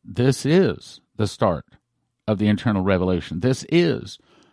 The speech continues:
one of the seven headlines. Now, I don't know what's gonna be next,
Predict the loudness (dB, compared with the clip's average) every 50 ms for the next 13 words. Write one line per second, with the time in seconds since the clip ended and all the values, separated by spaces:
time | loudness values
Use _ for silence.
0 | _ _ _ _ _ _ _ _ _ _ -2 2 4 4 4 4 4 2 0 -2
1 | -4 _ -2 0 0 -2 -4 -2 0 0 0 0 0 -2 0 0 0 0 0 0
2 | -2 -2 -8 -14 -16 -8 -2 0 0 0 0 -4 _ 0 0 4 4 2 2 4
3 | 2 2 2 2 0 0 -2 -2 -4 -2 -2 -2 -2 -2 0 2 4 2 2 0
4 | -2 -8 -16 -20 _